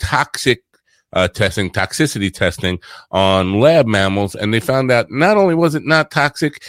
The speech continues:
it prolonged the life of lab ma-, uh, mammals for ninety percent or more,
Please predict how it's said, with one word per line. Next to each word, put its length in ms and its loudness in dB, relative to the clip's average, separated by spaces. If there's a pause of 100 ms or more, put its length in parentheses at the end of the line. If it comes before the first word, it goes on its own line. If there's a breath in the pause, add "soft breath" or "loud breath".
(140 loud breath)
it 160 0
prolonged 480 2
the 80 4
life 340 2
of 140 -2
lab 320 0
ma-, 160 -4 (100)
uh, 260 2
mammals 480 -2 (280 loud breath)
for 200 0
ninety 360 0
percent 360 -2
or 120 0
more, 360 0